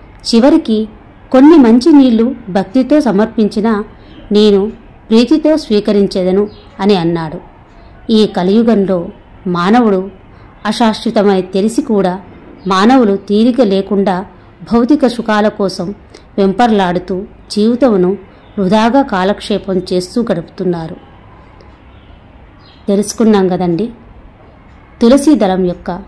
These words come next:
గొప్పతనాన్ని. ఎవరైనా సరే తులసీ దళానికి స్నానం చేసిన వెంటనే ఒక చెంబడు నీళ్లు సమర్పిస్తే చాలు,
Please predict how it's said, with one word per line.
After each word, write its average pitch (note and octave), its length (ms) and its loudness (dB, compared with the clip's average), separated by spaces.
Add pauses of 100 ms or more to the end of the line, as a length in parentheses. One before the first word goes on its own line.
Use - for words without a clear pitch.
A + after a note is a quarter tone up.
(280)
గొప్పతనాన్ని. F#3 840 -4 (840)
ఎవరైనా A#3+ 440 4
సరే G3 360 -6 (500)
తులసీ C4+ 340 4
దళానికి F#3+ 600 -2 (400)
స్నానం A3 440 2 (100)
చేసిన A3+ 280 -2
వెంటనే F3+ 480 -2 (380)
ఒక A#3 100 -6 (220)
చెంబడు F#3 320 -2
నీళ్లు F#3+ 280 0
సమర్పిస్తే G3+ 720 -4 (100)
చాలు, D#3+ 200 -8